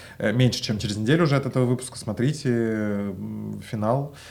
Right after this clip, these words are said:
смотрите полуфинал девятого, напомню, одиннадцатого мая, тринадцатого мая финал. Все на официальном YouTube-канале Евровидения. Ссылочки мы оставим на трансляции, они уже будут к моменту выхода шоу, э, чтобы вы смогли все увидеть своими глазами.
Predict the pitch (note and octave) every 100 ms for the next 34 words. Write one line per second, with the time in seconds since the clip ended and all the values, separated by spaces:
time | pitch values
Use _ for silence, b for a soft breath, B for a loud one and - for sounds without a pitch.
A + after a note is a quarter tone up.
0 | B A#2 G#2+ G#2 - A2+ C3+ C3 A2+ G#2
1 | G#2+ A2 G#2 G2 G2 G2 G2 G2 F#2+ -
2 | F#2+ C3+ D#3 - G#2+ B2 - A2+ A2 -
3 | G#2+ C#3 D#3 - B2 A2+ A#2 G#2+ G2+ F#2+
4 | - G#2 G2 F#2 F#2 A2+ F#2+ A2 D#3 D#3
5 | D3+ C#3+ - G#2+ - F#2+ G2 - D#3+ C#3+
6 | - B2+ - B2+ G#2 G2 F#2 A2+ D3 C3+
7 | - C3 C3 B2+ A#2+ A2+ A2 - A2+ A2+
8 | C3 B B - G#2+ G#2+ - G2 A2+ C3
9 | A2 F#2+ A2 A#2 A#2+ A#2 A#2+ A#2 A#2+ -
10 | A2+ A2 A2 G2+ G2